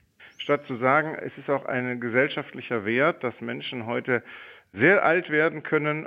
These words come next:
auch, äh, lange Zeit in einem guten gesundheitlichen Zustand und dass es eine gesellschaftlicher Wertschätzung bedarf, diese Menschen zu schützen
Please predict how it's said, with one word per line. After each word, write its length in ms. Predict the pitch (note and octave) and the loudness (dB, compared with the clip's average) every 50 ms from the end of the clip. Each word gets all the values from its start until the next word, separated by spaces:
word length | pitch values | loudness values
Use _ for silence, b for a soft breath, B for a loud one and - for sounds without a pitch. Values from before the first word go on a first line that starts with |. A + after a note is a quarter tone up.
| - _ | -10 _
auch, 340 | C3+ A#2+ A#2 - - - - | -4 -4 -4 -6 -12 -12 -8
äh, 60 | - | -6
lange 560 | B2 A#2+ A#2+ A#2+ A#2+ A#2 C3+ D#3 F3 F3 E3 | -4 -2 -2 -4 0 2 2 4 4 2 0
Zeit 340 | - - B2+ B2+ C3 C#3 C#3 | 2 2 2 4 4 2 2
in 120 | C#3+ B2+ | 0 0
einem 300 | - B2+ B2 A#2+ A#2+ A#2 | 0 0 2 2 0 -4
guten 280 | A2+ C3 D#3+ - D#3 C#3 | -4 -6 -6 -8 -4 -2
gesundheitlichen 720 | C#3+ A#2 A#2 C3 C3 C3+ C#3 C3 B2 C3 A#2 - A2+ G#2+ | -2 0 0 -2 0 2 0 0 0 -2 -6 -8 -8 -10
Zustand 600 | - - D3+ D#3+ - - - C3+ C3 C3 B2+ - B B B B B B B - | -8 -8 -8 -8 -8 -2 0 2 2 2 0 -4 B B B B B B B -8
und 100 | A2+ A#2 | -2 -2
dass 100 | A#2+ A#2+ | -2 -2
es 160 | C3 A#2+ B2 - | -2 -8 -8 -6
eine 320 | - A#2+ A2+ A#2 A2+ A2 | -2 0 2 2 2 2
gesellschaftlicher 960 | G2+ G2+ G#2 A#2 B2+ C3 - C#3 B2 - - - G#2+ - - A2 G#2 G2+ F#2+ | 0 2 2 2 2 2 0 0 -2 -2 -4 -8 -6 0 2 4 4 4 4
Wertschätzung 720 | F#2+ A2 C3+ C#3 - - - A#2+ - - - A#2 G#2 G2 - | 4 4 4 2 0 -2 -2 -2 -2 -4 -6 -6 -6 -6 -6
bedarf, 480 | - G2 F2+ F#2+ G2 G2 G2+ A2+ A2+ - - - B B B B B B B _ | -8 -4 0 2 2 4 4 2 0 -2 -8 -18 B B B B B B B _
diese 240 | B2+ C3 C3+ C3+ A#2 | -6 -2 0 2 2
Menschen 420 | A2 G#2 G#2 A2 G#2+ - A#2+ A2 G#2+ | 4 4 2 2 2 -2 -4 -4 -4
zu 140 | - - | -4 -2
schützen 580 | A2 - - D#3+ D#3+ - - - G2+ F2+ F2 | -2 2 2 0 0 0 -10 -10 -10 -12 -12